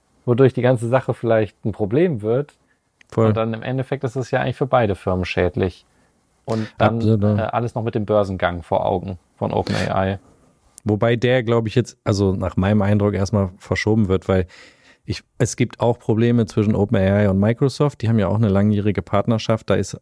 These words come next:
Speaker 2: sag ich mal, auch nicht mehr alles grün, weil Mo-, Microsoft ja auch noch eigene A-I-Ideen hat.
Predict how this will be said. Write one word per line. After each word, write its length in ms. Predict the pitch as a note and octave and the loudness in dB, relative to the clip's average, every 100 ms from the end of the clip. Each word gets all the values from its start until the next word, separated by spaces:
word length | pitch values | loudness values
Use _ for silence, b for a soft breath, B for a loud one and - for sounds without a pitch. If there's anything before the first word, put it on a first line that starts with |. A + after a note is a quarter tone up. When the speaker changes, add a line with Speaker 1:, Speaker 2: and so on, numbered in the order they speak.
| - | -6
Speaker 2:
sag 160 | G#2+ | -4
ich 100 | G2 | 0
mal, 100 | G#2 | 0
auch 160 | F#2 G2+ | -2 -2
nicht 160 | A2+ - | -2 0
mehr 100 | A2 | 0
alles 220 | A2 G#2+ | 0 0
grün, 200 | - B2 | 0 2
weil 120 | A2 F#2+ | 2 4
Mo-, 160 | G2+ - | 2 0
Microsoft 500 | G#2+ G2+ - A2 - | -2 -2 -2 -4 0
ja 80 | - | 0
auch 60 | |
noch 180 | A2 G2+ | 0 0
eigene 640 | F#2+ G#2 A2+ A2 G#2+ G2+ - | 0 -2 0 2 2 0 -2
A-I-Ideen 1400 | G#2 G2 - G#2 G#2+ A2 - - _ - G2+ A2+ A#2+ B2 | -2 0 0 0 0 0 -4 -20 _ -4 0 0 2 2
hat. 240 | B2 B2 | 0 -2